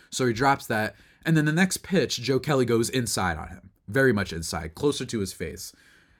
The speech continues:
And then after that, he strikes him out, and you can read, uh, through lip reading that he says an effing you-know-what, and the, the B word.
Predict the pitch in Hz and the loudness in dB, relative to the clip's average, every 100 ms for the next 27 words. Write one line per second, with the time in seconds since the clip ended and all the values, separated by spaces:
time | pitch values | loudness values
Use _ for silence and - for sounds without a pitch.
0 | _ 113 110 107 98 98 - _ 117 131 | _ -2 0 2 0 -2 -6 _ 0 4
1 | 131 120 120 113 127 196 180 165 - - | 4 4 2 2 4 6 6 4 -4 -6
2 | 123 - 156 - 131 123 110 107 104 104 | -2 2 0 0 -2 -2 -2 -4 -2 -4
3 | 107 107 101 110 131 147 131 123 110 104 | -4 -6 -10 -6 -2 2 2 2 0 -2
4 | 98 - 117 107 101 95 95 87 87 87 | -4 -4 -2 -2 -2 -2 -4 -2 -4 -6
5 | 80 - - 92 90 87 85 82 80 - | -8 -10 -6 -4 -4 -6 -6 -6 -6 -10
6 | _ _ 98 87 82 78 52 - _ _ | _ _ -4 -4 -4 -8 -12 -18 _ _
7 | _ - 87 85 92 104 101 113 87 78 | _ -12 -10 -6 -4 -4 -2 0 0 -6
8 | - | -10